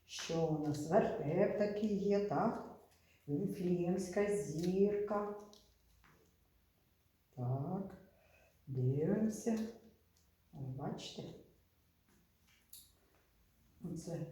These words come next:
де народився Ісус Христос, так? Він в, в такому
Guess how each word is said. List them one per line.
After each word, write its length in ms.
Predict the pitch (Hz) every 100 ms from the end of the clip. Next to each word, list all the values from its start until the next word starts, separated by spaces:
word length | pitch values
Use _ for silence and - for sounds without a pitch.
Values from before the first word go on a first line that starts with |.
| - -
де 200 | 175 185
народився 760 | 180 175 175 - 151 165 180
Ісус 360 | 165 - 175 -
Христос, 560 | 165 160 - 160 139
так? 500 | - 226 - - - - -
Він 180 | 175 175
в, 40 |
в 440 | 170 - - - -
такому 640 | 160 160 156 160 160 -